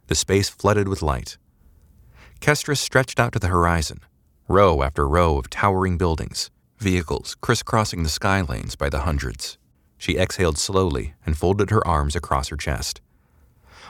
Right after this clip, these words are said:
One building in the distance stood out from all the rest, the Imperium Capitol, surrounded by the low-rise buildings that were prohibited from challenging its stature.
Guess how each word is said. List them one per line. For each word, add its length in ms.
One 260
building 240
in 60
the 80
distance 440
stood 280
out 220
from 160
all 220
the 100
rest, 460
the 100
Imperium 520
Capitol, 520
surrounded 540
by 100
the 140
low-rise 500
buildings 440
that 100
were 100
prohibited 580
from 140
challenging 480
its 140
stature. 480